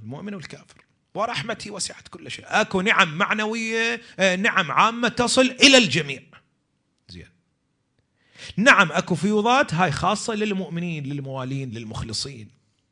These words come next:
كذلك رحمة الأئمة عليهم السلام من رحمة الله عز وجل. هذا الباب مولانا من يطرقه يأخذ حاجته، بدليل أحبائي قصص كثيرة، مسيح طلب وأخذ، هندوسي إجا للحسين طلب وأخذ. هاي شو تدلل؟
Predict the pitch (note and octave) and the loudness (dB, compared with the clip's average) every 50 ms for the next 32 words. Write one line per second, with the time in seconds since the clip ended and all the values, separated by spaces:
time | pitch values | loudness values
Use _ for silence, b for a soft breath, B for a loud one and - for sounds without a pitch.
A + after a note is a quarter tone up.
0 | _ _ _ _ - - B2 C3 B2+ A2+ A2 G#2+ - B2+ A#2+ - - B2 A#2+ - | _ _ _ _ -4 -2 0 0 0 0 -2 -4 -6 -6 -6 -6 -8 -8 -10 -10
1 | A#2 G#2 - - G#2+ A2 C#3+ E3+ E3+ C3 C#3 B2+ A2 G#2+ A2 - - B2+ A#2 G2 | -12 -12 -12 -12 -12 -12 -12 -12 -12 -14 -14 -16 -16 -14 -12 -10 -10 -10 -10 -12
2 | F2 G#2 G2+ G#2 A#2 - - D3 D3+ D3 E3 E3 D#3+ D3+ C#3+ D3 C#3 B2+ C#3 - | -12 -14 -12 -10 -10 -10 -10 -12 -14 -14 -12 -12 -12 -12 -12 -14 -16 -16 -18 -18
3 | D3 C#3+ C#3 C#3 - - - _ _ _ _ _ _ _ _ _ B B B B | -18 -20 -20 -20 -20 -20 -20 _ _ _ _ _ _ _ _ _ B B B B
4 | B B B B B - D#3+ F3+ F#3 E3 F3 E3 D3 F3 G3+ G#3+ G3+ F#3 F#3+ F#3+ | B B B B B 6 6 6 6 6 4 2 4 4 4 4 2 2 0 0
5 | F#3 G3 G3+ G3 F#3+ F3+ F3 F#3 F3+ F3 E3+ E3+ D#3+ D3+ F3+ G3 A3+ A3+ A#3 A3 | 2 2 2 2 0 0 0 0 -2 0 0 -2 -2 -2 -2 -2 -2 -2 0 0
6 | G3+ G#3+ A3 A3 - B2 C3+ F3 - - G3 A3 G#3 - - - F3 C3+ G#2+ B | 0 0 -2 -2 -4 -6 -8 -8 -6 -2 -2 -2 -2 -2 -4 -6 -6 -6 -6 B
7 | B B B C#3 F3+ D3 E3+ D#3+ D#3+ G3+ A3+ G3+ D#3 - - C#3 C3 E3 F3+ - | B B B 0 2 2 2 0 0 0 -2 -4 -4 -6 -6 -6 -6 -6 -6 -6
8 | C#3+ A2 G#2 - - F3+ - - - - - - F3 C3+ - G#3 G#3 F#3 D#3 C#3+ | -8 -10 -10 -8 -6 -6 -4 -4 -4 -4 -4 -4 -6 -4 -4 -4 -4 -4 -2 -4
9 | B2+ A2 A2 B2 D3+ C#3+ - F#3+ G3+ F3+ C3+ - F3+ - F#3+ F#3+ F#3+ F#3+ F3 F3 | -4 -4 -4 -4 -4 -2 -2 -4 -4 -6 -6 -8 -8 -8 -6 -6 -6 -6 -6 -6
10 | C#3+ - C#3+ - - C3 C3 A#2+ A#2 A2+ G#2+ G2+ G#2 _ - C#3+ E3 D3+ C#3+ F3 | -6 -6 -6 -6 -6 -8 -10 -8 -10 -12 -12 -16 -16 _ -10 -8 -6 -6 -4 -4
11 | F#3+ F3+ - G3+ E3+ F3+ E3+ G3 F#3 D#3 - - F#3 - - G3 G3 G3+ E3 B | -4 -4 -4 -6 -6 -6 -6 -6 -6 -6 -6 -8 -8 -6 -4 -4 -6 -6 -8 B
12 | B B B F#3 F#3+ G3+ G3 F#3 F#3+ F#3 - - E3+ - - E3 C#3+ A#2+ G2+ - | B B B -4 -2 -2 -2 -2 -2 -2 -2 -4 -8 -8 -8 -10 -10 -12 -12 -10
13 | C3 B2+ - D#3+ D3+ D3+ E3 C3+ A#2 A2+ G#2 | -8 -8 -8 -8 -8 -8 -10 -10 -10 -12 -16